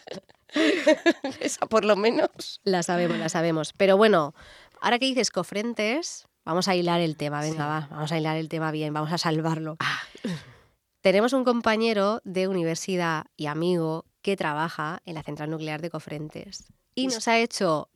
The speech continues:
Speaker 2: el gran favor de, de ser el más profesional del
Speaker 1: Sí.
Speaker 2: programa de hoy.
Speaker 1: <laughs> Y contarnos de qué va una central nuclear.
Speaker 2: Sí.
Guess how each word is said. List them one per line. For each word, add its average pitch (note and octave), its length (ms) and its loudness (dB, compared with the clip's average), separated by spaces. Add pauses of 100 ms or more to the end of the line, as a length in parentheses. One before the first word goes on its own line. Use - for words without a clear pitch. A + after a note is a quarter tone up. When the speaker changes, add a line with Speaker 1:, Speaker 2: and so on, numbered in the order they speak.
(200)
Speaker 2:
el E3+ 200 -2
gran F3+ 300 -2
favor A3 640 -2 (220)
de, E3 340 -4
de D#3+ 140 -4
ser G3+ 180 -2
el G3+ 140 0
más G3 160 0
profesional F#3 720 0
del F3+ 200 2
Speaker 1:
Sí. - 100 2
Speaker 2:
programa G#3 280 8
de F#3 160 6
hoy. G3+ 260 8
Speaker 1:
<laughs> D4+ 680 10
Y C4+ 100 4
contarnos B3+ 800 8
de F#3+ 140 -2
qué F3+ 140 2
va G#3 80 6
una A#3 140 4
central F3+ 480 0
nuclear. D#3+ 460 0
Speaker 2:
Sí. D3+ 200 -4